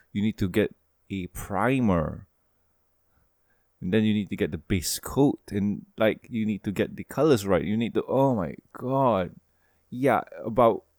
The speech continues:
I'm just gonna say forty dollars, but the whole thing that's gonna, well, the whole time and effort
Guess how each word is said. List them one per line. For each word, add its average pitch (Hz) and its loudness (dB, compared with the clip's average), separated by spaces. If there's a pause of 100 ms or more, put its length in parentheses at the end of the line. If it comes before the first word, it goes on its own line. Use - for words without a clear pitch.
(480)
I'm 120 0
just 131 0
gonna 131 -2
say 120 -4 (280)
forty 107 -2
dollars, 104 2 (360)
but 104 4 (580)
the 107 0
whole 131 8
thing 123 2
that's 110 6
gonna, 104 0 (800)
well, 110 0
the 110 -6
whole 117 0
time 123 -2
and 107 -2
effort - 0